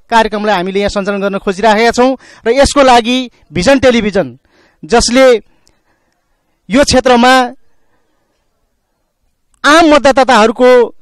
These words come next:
शिक्षाको लागि यो कार्यक्रम मार्फत सूचनाहरू प्रवाह गर्नेछ र विचारहरू, अभिव्यक्तिहरू, विशेष गरी उम्मेद्वार, उम्मेद्वारहरूको विचारहरू सार्वजनिक गर्नेछ। र यो कार्यक्रममा वास्तवमा एउटा रेकर्ड कार्यक्रम भएको हुनाले,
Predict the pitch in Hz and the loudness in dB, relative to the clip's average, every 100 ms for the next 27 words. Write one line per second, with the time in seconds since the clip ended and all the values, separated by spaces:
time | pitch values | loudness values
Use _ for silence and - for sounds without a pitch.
0 | _ _ - 277 - 262 254 233 220 196 | _ _ -6 -2 0 2 4 4 2 -2
1 | 147 160 247 262 240 240 220 214 - 240 | -8 -2 0 2 0 0 0 0 2 -2
2 | - - _ - 247 214 240 220 208 220 | -2 -12 _ -10 -6 0 2 2 2 2
3 | 220 214 208 214 240 240 233 226 202 - | 2 2 -2 -2 0 2 2 0 -4 -14
4 | 156 - 285 269 247 240 240 254 254 - | -10 -2 2 4 2 2 0 2 0 0
5 | 233 220 220 226 202 240 202 226 233 226 | 2 2 2 -2 -4 -2 0 -2 0 -2
6 | 226 233 226 247 233 240 208 208 190 240 | 0 -2 0 0 2 2 2 -2 0 2
7 | 220 202 208 233 - - - - - 226 | 4 4 2 2 -2 -14 -20 -10 0 0
8 | 214 233 208 196 180 - 156 262 254 311 | 2 0 2 0 0 -4 0 2 2 2
9 | 302 277 269 277 285 285 - - - - | 2 0 2 2 2 0 -6 -20 -10 -4
10 | 247 277 277 277 269 247 262 277 269 254 | 0 2 2 4 2 2 2 0 2 0
11 | 254 240 220 233 247 240 254 254 | 0 0 0 0 2 2 2 0